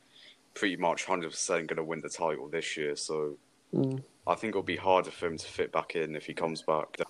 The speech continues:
Speaker 2: Oh, I have to agree that I think he, he's one of those players where he had the purple patch, and I, I, I think it's past. Like, how old is Coutinho now? He's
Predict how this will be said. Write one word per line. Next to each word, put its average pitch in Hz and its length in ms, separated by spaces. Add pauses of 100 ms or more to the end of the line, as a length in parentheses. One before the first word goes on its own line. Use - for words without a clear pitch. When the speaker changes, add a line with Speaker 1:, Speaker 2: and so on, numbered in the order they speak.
(200)
Speaker 2:
Oh, 98 720
I 120 140
have 120 260
to 113 180
agree 101 360
that 101 300
I 110 160
think 120 300 (100)
he, 123 160
he's 123 260
one 143 120
of 131 80
those 123 200 (140)
players 113 340
where 117 160
he 113 80
had 113 140
the 110 80
purple 127 420
patch, 123 460
and 110 260 (680)
I, 117 120
I, 113 360
I - 20
think 123 360
it's 107 140 (140)
past. 104 420
Like, 120 200
how 143 220
old 175 240
is 175 300
Coutinho 160 600
now? 156 200
He's 143 240